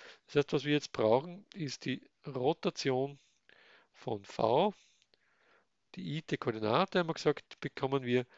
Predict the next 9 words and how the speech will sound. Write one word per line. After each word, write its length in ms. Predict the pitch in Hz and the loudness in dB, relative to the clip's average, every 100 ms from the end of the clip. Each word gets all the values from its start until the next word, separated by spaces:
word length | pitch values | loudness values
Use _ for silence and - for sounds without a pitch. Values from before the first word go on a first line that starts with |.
| - - _ | -20 -20 _
indem 440 | 117 110 113 110 | -10 -2 -2 -2
wir 300 | 110 113 113 110 _ _ _ _ _ _ _ - | -2 0 0 -2 _ _ _ _ _ _ _ -20
den 80 | 139 | -8
Epsilon-Tensor, 840 | 135 - - 185 175 165 170 170 | -6 -6 -2 -2 0 -2 0 0
Epsilon 380 | 147 - - 127 | 0 -2 -6 -8
I 340 | 165 143 160 165 | -8 -8 -8 -4
J 320 | 120 113 - | -4 -4 -6
K, 400 | - 127 180 208 - _ _ _ _ _ _ _ 170 | 2 4 4 2 -4 _ _ _ _ _ _ _ -8
äh, 480 | 151 - 156 - | -6 -6 -6 -8